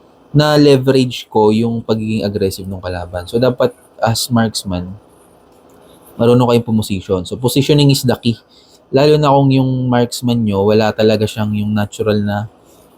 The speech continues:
pantakas against dun sa mga suppress na kalaban, kundi pang flicker lang, tapos kapag nakuha ka na, wala na, hindi ka na makakataka sa mga C C nila, no?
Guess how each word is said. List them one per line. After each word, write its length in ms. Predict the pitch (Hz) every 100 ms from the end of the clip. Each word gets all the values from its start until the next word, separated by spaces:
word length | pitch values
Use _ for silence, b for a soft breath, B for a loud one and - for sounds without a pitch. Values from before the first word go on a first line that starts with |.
| _
pantakas 480 | 110 110 104 104 104
against 400 | 104 104 104 -
dun 160 | 110 98
sa 160 | 104
mga 280 | 104 98 98 95 95 95 95 104 _ _ _
suppress 480 | _ - 101 107 101
na 80 | 110
kalaban, 480 | 101 98 95 95 92
kundi 320 | 107 104 101 - _ _ _ 107
pang 80 |
flicker 320 | 104 120 117 143
lang, 240 | 143 131 127
tapos 240 | 95 117
kapag 240 | - 107 104
nakuha 400 | 104 104 104 104
ka 80 | 113
na, 160 | 120 101
wala 240 | 107 127
na, 160 | 107 101
hindi 80 | 98
ka 160 | 92
na 80 | 95
makakataka 560 | 98 98 95 104 101 98
sa 60 |
mga 160 | 95 95
C 80 | 95 98
C 100 | 107
nila, 320 | 104 95 87
no? 160 | 95